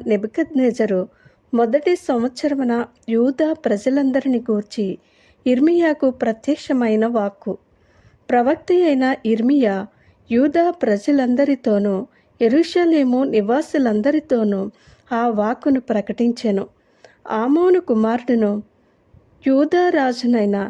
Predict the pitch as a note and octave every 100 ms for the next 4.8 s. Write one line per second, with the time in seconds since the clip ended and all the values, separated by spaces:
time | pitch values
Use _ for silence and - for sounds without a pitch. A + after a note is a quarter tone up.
0 | - _ - D4+ A3+ - D#4+ E4 D#4+ D#4+
1 | A3 G#3 B3+ D4+ D#4 C4+ B3 B3 G3 A3
2 | - C4 A3+ G3 G3 - _ _ A#3+ A3+
3 | B3 D4+ D4+ A#3 G#3 G3+ - _ _ _
4 | B3 B3 C#4+ F4+ F4 C#4+ A#3+ B3